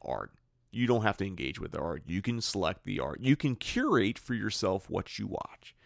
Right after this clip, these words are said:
However, if you demand other people only watch the things that you're happy with,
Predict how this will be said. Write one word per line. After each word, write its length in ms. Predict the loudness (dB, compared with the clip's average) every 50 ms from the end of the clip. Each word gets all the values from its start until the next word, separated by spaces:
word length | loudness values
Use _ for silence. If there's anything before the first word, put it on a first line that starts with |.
| -20 -20 -20 -20 -20 _ _
However, 840 | -12 -10 -6 -6 -6 -6 -6 -6 -4 -2 -2 0 0 -2 -2 -2 -6 -8
if 240 | -8 -10 -8 -6 -6
you 100 | -6 -2
demand 640 | 2 2 2 2 2 0 2 2 2 2 0 -2 -2 0
other 240 | 2 4 4 2 0
people 680 | 0 -4 -8 -6 -6 -6 -6 -6 -6 -6 -6 -8 -10 -12 _ -20 _ _ _ _ _ _ _ _ _ _ _ _ _ _ _ _ _ _ 4
only 320 | 6 6 6 6 6 6
watch 400 | 6 6 6 6 6 6 4 0
the 80 | -8 -8
things 340 | -4 0 0 0 0 0 0
that 180 | 0 0 0 0
you're 320 | -2 2 4 6 6 6
happy 400 | 4 2 -4 -4 -2 -2 -2 -2
with, 300 | -4 -8 -8 -10 -10 -12